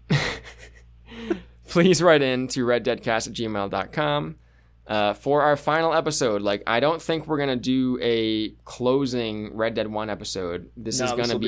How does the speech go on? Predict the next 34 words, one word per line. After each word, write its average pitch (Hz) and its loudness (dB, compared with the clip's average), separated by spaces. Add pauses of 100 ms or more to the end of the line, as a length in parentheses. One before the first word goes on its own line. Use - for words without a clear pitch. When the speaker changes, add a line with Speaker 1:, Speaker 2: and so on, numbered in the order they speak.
Speaker 2:
be 110 0
it. 107 -4
Speaker 1:
the 120 2
final 113 -2
episode. 101 0
So 95 0
if 104 -2
you 117 2
have 120 2
any 123 0
thoughts 120 0
on 107 -4
Red 110 2
Dead 110 0
one 110 -2
as 101 -6
a 98 -4
whole, 139 4 (420)
even 147 2
Red 156 6
Dead 147 2
two, 107 -2
whatever, 104 0
we'll 98 0
take 107 -4
it. 76 -6
Um, 90 -4
Speaker 2:
I'll 131 -6
say 127 -2
this 131 -2
might 151 0
be, 135 -2
I, 131 0
I, 139 -2